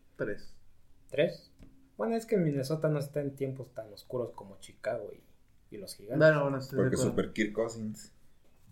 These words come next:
Speaker 2: Pues sí, y más por la temporada que tuvo Kirk Cousins, yo creo que, que sí va a ayudarle mucho a que por lo menos siga es, un último año en Minnesota.
Speaker 1: Ujú.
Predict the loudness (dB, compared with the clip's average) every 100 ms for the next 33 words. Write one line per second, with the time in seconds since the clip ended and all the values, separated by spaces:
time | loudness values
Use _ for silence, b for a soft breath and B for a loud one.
0 | -20 -20 -20 -20 -8 -2 -2 -2 -4 -8
1 | -2 4 6 6 8 8 6 4 6 6
2 | 4 2 0 0 -2 0 0 0 0 0
3 | -2 -6 -6 -8 -10 -20 -18 -20 -20 -20
4 | -20 -20 -20 -20 -14 -12 -10 -4 2 2
5 | 4 6 6 6 4 0 0 0 -2 -2
6 | 2 4 6 6 4 2 0 0 0 -2
7 | -8 -10 -4 -2 -2 -2 -6 -6 -10 -12
8 | -12 -14 -16 -20 -6 -2 -2 -4